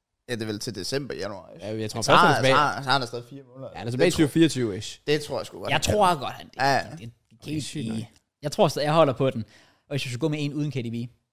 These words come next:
Speaker 2: Olise.
Speaker 3: Ja.
Speaker 1: Ja, fedt. <laughs> Videre.
Speaker 3: Manden, der også er ude i, jeg ved ikke, hvor lang tid.
Speaker 2: Ej, han er, han er snart tilbage. Så går vi med, øh, clean sheets. Flest clean sheets. Øhm, jeg lå lidt mellem Ramsdale og Raya, men jeg ved ikke, om der kommer til rigtigt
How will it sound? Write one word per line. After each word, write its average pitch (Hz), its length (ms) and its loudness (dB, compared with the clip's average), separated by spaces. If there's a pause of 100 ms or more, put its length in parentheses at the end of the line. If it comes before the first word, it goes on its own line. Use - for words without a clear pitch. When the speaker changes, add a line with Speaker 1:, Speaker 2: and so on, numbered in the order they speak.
(160)
Speaker 2:
Olise. 107 300 -20 (920)
Speaker 3:
Ja. - 60 -10 (280)
Speaker 1:
Ja, - 60 -20 (100)
fedt. - 260 -8 (200)
<laughs> 175 260 -6
Videre. 175 340 2
Speaker 3:
Manden, 147 220 6
der 135 60 8
også 127 260 4
er 113 40 -2
ude 117 220 -4
i, 113 120 -8
jeg 107 60 -10 (260)
ved 107 80 -6
ikke, 113 60 -4
hvor 110 80 -6
lang 107 160 -4
tid. 117 120 -6 (380)
Speaker 2:
Ej, 110 180 -2
han 107 160 -6
er, 127 60 -2
han 120 180 -4
er 135 40 -4
snart 117 180 -10
tilbage. - 240 -20 (760)
Så 165 220 2
går 180 160 -2
vi 165 80 -2
med, 139 400 2
øh, 120 60 -4 (460)
clean 190 160 0
sheets. - 520 -6 (300)
Flest 165 180 -4
clean 151 140 -4
sheets. 139 220 -6 (600)
Øhm, 127 540 2 (160)
jeg 156 180 -2
lå 156 340 -2
lidt 170 240 -4
mellem 123 480 -6 (220)
Ramsdale 147 640 -6
og 120 140 -10
Raya, 147 200 -6
men 147 120 -2
jeg 143 80 -6
ved 220 60 -4
ikke, - 80 -12
om 170 60 -8
der 131 60 -8
kommer - 160 -10
til - 160 -12
rigtigt 151 240 -10